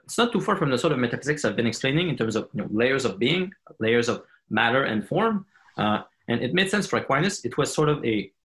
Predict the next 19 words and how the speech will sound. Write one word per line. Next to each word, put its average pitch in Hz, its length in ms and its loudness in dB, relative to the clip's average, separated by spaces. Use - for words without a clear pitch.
so 147 140 -2
you 139 200 2
had, - 180 0
it, 151 120 -8
it - 140 -4
was 226 280 2
fairly 196 200 0
smooth, 127 360 2
like, 123 220 0
the, 110 220 2
the, 101 500 0
the 120 100 0
integration 143 520 2
between 127 260 2
the 107 80 2
natural 113 320 2
and 123 160 0
the 107 80 -2
supernatural. 131 720 0